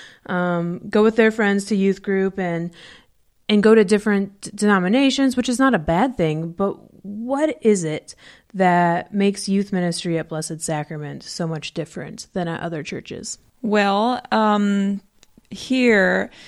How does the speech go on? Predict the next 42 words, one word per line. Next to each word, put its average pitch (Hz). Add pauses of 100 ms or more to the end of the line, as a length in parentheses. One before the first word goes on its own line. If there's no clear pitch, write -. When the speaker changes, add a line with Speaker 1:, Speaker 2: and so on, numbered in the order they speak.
(120)
Speaker 2:
so 226 (840)
I 220
guess 196
I'll 190
talk 220
a 190
little 175
bit 185
about 170
the 170 (440)
difference 185
in 175
terminology 165
between 165
youth 180
ministry 170
and 165
youth 160
group. 156 (500)
Um, 165
and 214
they're 240
used 247
interchangeably, 180
so 185
I 175
don't 175
mean 175
that 170
every 165
church 165
that -
uses 165
the -
term 165
youth 160
group 160 (160)
actually 165
has 170
a -
youth 160
group, 170